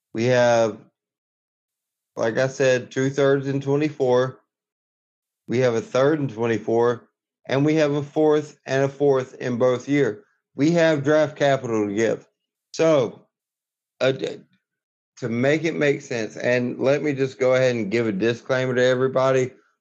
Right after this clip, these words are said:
I am not a general manager, and I do not think these things are gonna happen. I do not think these will happen whatsoever.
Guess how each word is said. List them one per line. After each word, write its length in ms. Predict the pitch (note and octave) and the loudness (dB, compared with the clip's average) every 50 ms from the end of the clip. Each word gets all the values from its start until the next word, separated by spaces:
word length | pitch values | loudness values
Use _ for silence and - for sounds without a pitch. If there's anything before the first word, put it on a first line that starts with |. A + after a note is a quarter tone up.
| _ _ _ - | _ _ _ -6
I 160 | - A#2 A#2 | -2 0 0
am 360 | A2 G2+ F#2+ F#2+ F#2 G2 G2 | 0 0 0 0 0 0 0
not 400 | G2+ A2+ A#2 B2+ C3+ C#3 C#3 C#3 - | 0 0 2 2 2 0 -2 -4 -4
a 180 | B2+ A#2+ A#2+ A#2 | -2 0 0 0
general 460 | G2+ A2+ B2 B2 B2 C3 C3 C3+ C3 | -2 -2 -2 0 0 0 0 0 0
manager, 720 | B2+ B2+ A#2 A2+ A2 A2 G#2+ G2 G#2+ G#2+ G#2+ G#2+ G#2+ - _ _ _ _ _ _ _ _ - | 0 0 0 0 0 -2 -2 0 0 0 0 0 -2 -4 _ _ _ _ _ _ _ _ -8
and 120 | G#2 G#2+ | -6 -2
I 180 | A2 G#2+ G#2+ G2+ | -2 0 -2 -2
do 420 | F2+ F#2 - - C3+ C#3+ E3+ F3 | -4 -6 -6 -2 0 2 2 2
not 340 | F3 E3 D3+ D3 D3 - - | 2 0 0 0 -2 -4 -6
think 400 | - - C#3+ C#3 C3+ - - - | -6 -4 -2 -2 -2 -4 -4 -6
these 280 | A#2+ A#2+ A#2+ A2+ - | -4 -4 -4 -6 -8
things 360 | - - B2 B2 B2 A#2+ A2+ A#2+ | -6 -6 -4 -4 -4 -4 -4 -4
are 80 | A#2 | -4
gonna 240 | G#2 A#2+ A#2+ A#2+ A#2 | -2 -2 -2 -2 -2
happen. 520 | A2+ A#2 A2+ A2 G2 F#2+ - - G2+ F#2+ - _ _ _ _ _ _ _ _ _ _ _ _ _ _ _ _ _ _ _ | -2 0 0 0 -2 -4 -6 -12 -16 -18 -20 _ _ _ _ _ _ _ _ _ _ _ _ _ _ _ _ _ _ _
I 160 | - F#2 G2+ G2+ | -4 -4 -2 -4
do 380 | - - - B2 B2+ C3+ C#3 | -4 -6 -6 -2 0 0 2
not 360 | D3 C#3+ C#3 C3+ C3 A2 - | 2 2 2 0 0 -2 -4
think 300 | - - C3 B2+ A2+ - | -6 -4 -4 -4 -4 -4
these 220 | - A#2 A#2 G#2+ G#2 | -4 -4 -4 -4 -2
will 180 | A2 A2+ A2 | -2 -2 0
happen 540 | A#2+ A#2 A2+ A2 G2+ G2+ G2 F#2+ F#2+ F#2 F#2 | 0 2 2 0 0 -2 -4 -4 -4 -2 0
whatsoever. 920 | F#2+ A2 B2+ C3 - - - D3 C3 C3 B2+ A#2+ A2 G2 F2 F#2 F2+ - | 0 2 2 0 0 -2 -2 0 2 2 2 2 2 0 -2 -8 -10 -14